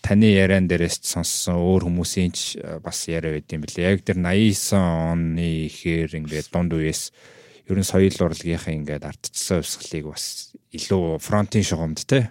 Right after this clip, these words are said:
урт ингээд а, одоо тэргүүлж, одоо удирдах, одоо манлайлж явсан гэж ярьдсан байлээ те. Ер нь төрөл бүрийн уран бүтээлчд ер нь уран бүтээлээрээ дамжуулаад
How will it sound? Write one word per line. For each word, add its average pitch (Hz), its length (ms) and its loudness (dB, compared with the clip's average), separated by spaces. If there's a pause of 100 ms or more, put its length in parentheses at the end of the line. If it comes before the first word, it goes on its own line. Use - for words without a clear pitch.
урт 82 240 -6 (320)
ингээд 80 320 -10 (960)
а, - 240 -8 (400)
одоо 82 320 -2 (160)
тэргүүлж, 113 560 6
одоо 87 240 4
удирдах, - 480 -4
одоо 82 400 -2
манлайлж 82 480 -2
явсан 82 400 -2
гэж 85 160 -6 (160)
ярьдсан - 560 0
байлээ 85 320 4
те. 113 300 4
Ер 80 160 -2
нь 78 100 -4 (380)
төрөл 110 240 2
бүрийн 92 240 4
уран 82 160 0
бүтээлчд - 560 -6
ер 80 80 -6
нь 76 80 -4
уран 76 480 -8
бүтээлээрээ 82 480 -2
дамжуулаад 78 480 -4